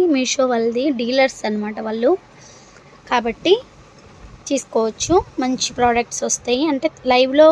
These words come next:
వాళ్ళకి ఎక్కువ సేల్ అయిపోతాయి కాబట్టి చాలా రీజనబుల్ ప్రైస్కి అనేది వాళ్ళు పెట్టేస్తారనమాట. <clears throat> ఓకేనా? ఈ వీడియో నచ్చినట్టయితే, నా ఇన్ఫర్మేషన్ మీకు నచ్చినట్టయితే, please like, subscribe in my channel. చాలా చాలా కష్టపడుతున్నా,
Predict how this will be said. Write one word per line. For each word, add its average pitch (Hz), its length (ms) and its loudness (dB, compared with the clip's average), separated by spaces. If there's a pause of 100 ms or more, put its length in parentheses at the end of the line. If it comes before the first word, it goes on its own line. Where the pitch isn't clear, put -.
(160)
వాళ్ళకి 269 300 0
ఎక్కువ 311 220 0 (100)
సేల్ 277 220 6
అయిపోతాయి 269 440 2
కాబట్టి 254 320 2 (140)
చాలా 277 360 4
రీజనబుల్ 277 560 2
ప్రైస్కి 254 380 2
అనేది 254 280 -2 (600)
వాళ్ళు 254 220 2
పెట్టేస్తారనమాట. 220 800 -4 (440)
<clears throat> 226 540 -4
ఓకేనా? 247 300 2 (460)
ఈ - 100 4
వీడియో 320 260 6
నచ్చినట్టయితే, 277 760 2 (140)
నా 247 60 0 (120)
ఇన్ఫర్మేషన్ 269 500 0
మీకు 254 180 -6
నచ్చినట్టయితే, 240 520 -2 (100)
please 359 240 4 (140)
like, 269 220 2 (100)
subscribe 254 480 -2 (100)
in 269 80 -4 (140)
my 269 100 -2 (180)
channel. 277 480 4 (720)
చాలా 277 480 4 (140)
చాలా 294 260 0 (100)
కష్టపడుతున్నా, 277 680 -2